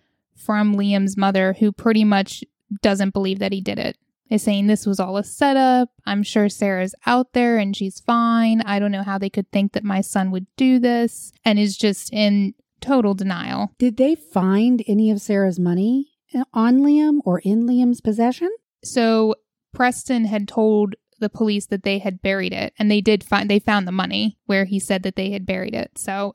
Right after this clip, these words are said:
Speaker 1: but he had already blown through a chunk of it because he said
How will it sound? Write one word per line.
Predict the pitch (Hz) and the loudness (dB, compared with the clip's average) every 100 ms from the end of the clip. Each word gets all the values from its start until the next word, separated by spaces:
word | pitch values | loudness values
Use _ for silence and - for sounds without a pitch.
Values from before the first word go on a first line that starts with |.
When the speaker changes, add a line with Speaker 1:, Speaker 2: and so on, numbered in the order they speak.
| 226 | 0
Speaker 1:
but | 226 233 | 0 2
he | 262 | 2
had | 240 | 4
already | 214 214 208 | 4 2 0
blown | 190 202 196 196 | 0 -2 -2 -2
through | 202 208 196 190 185 - | 0 2 2 0 -2 -2
a | 202 | -4
chunk | - 214 214 | 0 0 0
of | 196 | -2
it | 180 185 - _ | -2 -4 -6 _
because | - 208 208 196 | -2 0 0 0
he | 220 202 | -2 -2
said | - 208 196 190 190 | 0 0 2 0 -2